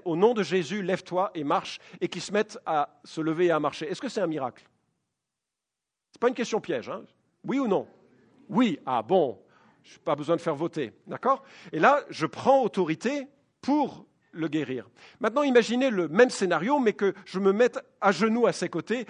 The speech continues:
et que je dise, « Seigneur, aie pitié de Fred, aie pitié de Caroline,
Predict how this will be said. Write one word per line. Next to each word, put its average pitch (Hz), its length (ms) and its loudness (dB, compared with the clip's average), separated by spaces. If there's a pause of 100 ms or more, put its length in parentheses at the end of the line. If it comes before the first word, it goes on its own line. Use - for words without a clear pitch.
(160)
et 208 80 2
que 175 80 -6
je 160 40 -10
dise, « 208 160 -6
Seigneur, 190 640 -6 (1000)
aie 277 160 8
pitié - 640 -4
de 180 100 -6
Fred, 156 360 -6
aie 240 120 -2
pitié 214 320 -8
de - 60 -20
Caroline, 156 400 -6